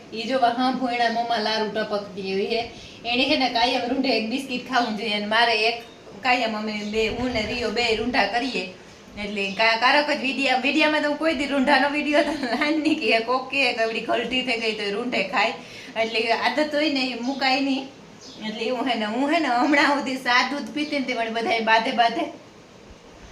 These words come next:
અને લક્ષ્મણ સા દૂધ પીવાનું મુકાય. હું નકર મને હે ને રોગો સા ન ભાવે એટલે હું હે ને સા ને દૂધ બે ભેગું કરીને પીતી ને તે લક્ષ્મણ કે છોકરા પીએ સા દૂધ, કાંઈ એવડા મોટા સા દૂધ પીએ કે તે કરે.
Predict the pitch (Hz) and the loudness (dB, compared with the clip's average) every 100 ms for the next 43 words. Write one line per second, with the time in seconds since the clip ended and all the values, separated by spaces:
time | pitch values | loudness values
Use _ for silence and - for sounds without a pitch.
0 | - 226 214 220 - 269 254 262 254 254 | -8 -4 0 4 2 2 0 2 2 2
1 | 262 262 262 240 233 240 254 220 208 226 | -4 -2 4 4 4 -2 0 0 0 -2
2 | 233 240 240 294 233 220 254 277 277 269 | -2 0 0 2 2 2 0 -2 2 2
3 | 277 302 285 226 220 214 220 240 285 277 | 2 2 4 2 2 -2 -4 0 0 0
4 | 254 254 247 226 220 247 202 226 226 247 | 2 2 2 0 -4 -6 -2 -2 0 -2
5 | 254 254 247 247 247 240 277 277 220 202 | -2 -4 -4 -2 -4 -4 -6 -4 -4 -2
6 | 214 240 240 233 214 - 233 233 226 226 | 0 0 -2 -6 -6 -4 -4 -2 -2 -4
7 | 226 202 196 196 196 208 208 202 202 226 | -4 -2 -2 -2 -4 -4 -6 -4 -4 -2
8 | 233 226 233 233 220 - 240 220 214 196 | -2 -2 0 0 -2 -10 -6 -4 -4 -6
9 | 190 202 220 262 262 | -6 -8 -4 -4 -4